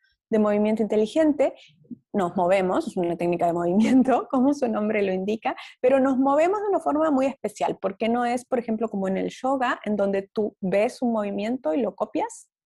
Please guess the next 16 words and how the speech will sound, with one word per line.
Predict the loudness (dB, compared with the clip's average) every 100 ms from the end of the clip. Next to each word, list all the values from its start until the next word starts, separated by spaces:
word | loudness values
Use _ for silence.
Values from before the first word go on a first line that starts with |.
| _ _ -4
y |
tienes | -2 0 0
que | -2
hacer | 0 0 4
la | 2
postura | 0 -6 -2 2 4
de | 2
tal | 0 -2 -2
o | -6 -4
cual | -4 -4
forma. | -6 -8 -8 -12 -8
Aunque | -4 0
la | 2 4
adaptes | 4 2 0 -4 -4
a | -4
ti, | 2 2 2